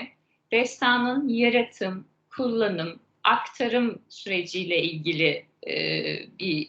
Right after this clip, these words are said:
çalışma yapıyoruz. Bu konuda öğrencilerimize geniş bir bilgi veriyoruz ve tanım yapmayı,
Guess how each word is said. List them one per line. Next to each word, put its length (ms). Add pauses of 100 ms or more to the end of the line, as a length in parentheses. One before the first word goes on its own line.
çalışma 500
yapıyoruz. 680 (120)
Bu 160
konuda 500
öğrencilerimize 960 (460)
geniş 480
bir 220
bilgi 320
veriyoruz 560
ve 140
tanım 380
yapmayı, 540